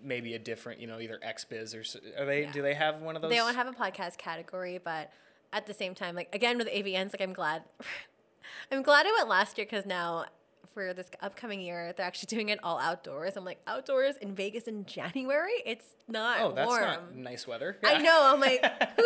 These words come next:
Speaker 2: thought about this?" And, like, "Why isn't the hotel available?" Anyways, that's the whole thing. But, sorry, continue. <laughs>
Speaker 1: Um,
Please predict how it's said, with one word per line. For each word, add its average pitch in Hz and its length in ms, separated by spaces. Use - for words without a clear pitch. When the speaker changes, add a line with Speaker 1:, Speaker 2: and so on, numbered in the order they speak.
Speaker 2:
thought 508 280
about 508 300
this?" 381 560
And, 285 120
like, 320 300
"Why 226 160
isn't 277 260
the 285 100
hotel 254 380
available?" 214 420
Anyways, 175 540
that's 180 220
the 165 80
whole - 80
thing. - 420
But, 143 240
sorry, 185 220
continue. 196 560
<laughs> 262 140
Speaker 1:
Um, 160 400